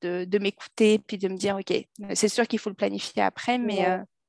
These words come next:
Speaker 2: Ah,
Speaker 1: c'est
Speaker 2: t'as plein de
Speaker 1: important.
Speaker 2: passion et tout, c'est, c'est fou.
Speaker 1: Mm.
Speaker 2: C'est vraiment cool de voir
Speaker 1: <laughs>
Speaker 2: que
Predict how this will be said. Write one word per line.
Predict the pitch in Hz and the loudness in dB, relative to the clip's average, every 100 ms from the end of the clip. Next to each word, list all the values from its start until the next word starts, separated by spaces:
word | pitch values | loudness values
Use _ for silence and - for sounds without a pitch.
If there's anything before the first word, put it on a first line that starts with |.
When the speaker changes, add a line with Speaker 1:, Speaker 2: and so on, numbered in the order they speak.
| _ _ 269 - - | _ _ -18 -16 -4
Speaker 2:
Ah, | 214 | -2
Speaker 1:
c'est | 202 | 2
Speaker 2:
t'as | 190 | 2
plein | 214 | 0
de | 214 | -2
Speaker 1:
important. | 196 175 | -2 -4
Speaker 2:
passion | - - 214 208 | -6 -4 -2 0
et | 180 | -2
tout, | 226 220 | -6 -8
c'est, | 175 160 | -4 -4
c'est | 151 165 | -4 -8
fou. | 160 240 | -2 -2
Speaker 1:
Mm. | 240 - | -2 -4
Speaker 2:
C'est | - 190 | -4 -2
vraiment | 185 190 185 | 2 2 2
cool | 226 | 0
de | 220 214 180 | 0 0 4
voir | 196 202 | 6 4
Speaker 1:
<laughs> | |
Speaker 2:
que | 202 | 4